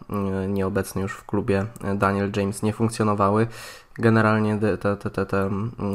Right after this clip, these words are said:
wejścia Sancho, e, no nie wygląda to na razie dobrze. Trzeba dać temu chłopakowi czas na przyzwyczajenie się do,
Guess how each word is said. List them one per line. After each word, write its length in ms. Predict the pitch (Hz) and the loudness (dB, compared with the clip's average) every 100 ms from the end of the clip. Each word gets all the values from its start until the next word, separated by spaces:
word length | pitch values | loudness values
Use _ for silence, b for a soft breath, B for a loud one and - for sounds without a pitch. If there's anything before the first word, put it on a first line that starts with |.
| 101 104 | 0 4
wejścia 360 | 113 110 110 | 4 4 -2
Sancho, 500 | - 104 104 - 104 117 - | 0 0 0 -2 -2 -4 -8
e, 20 | 95 98 98 104 110 | -6 -6 -6 -8 -8
no 120 | - | -6
nie 140 | 120 113 | -2 0
wygląda 360 | 104 101 98 | 0 0 0
to 100 | 98 | 0
na 120 | 107 | 0
razie 280 | 101 104 104 | 0 0 0
dobrze. 400 | 101 104 107 110 | 0 2 2 2
Trzeba 260 | 117 - 104 | 0 -2 0
dać 200 | 101 - | -2 -2
temu 200 | 104 104 | -2 -2
chłopakowi 520 | 104 107 - 107 104 B B B B - | 0 0 0 0 -2 B B B B 2
czas 280 | 120 113 | 2 4
na 100 | 120 | 0
przyzwyczajenie 720 | 117 120 113 117 113 110 110 | -2 -2 -2 0 2 2 2
się 240 | 110 - 110 | 0 0 0
do, 300 | 110 110 | 2 2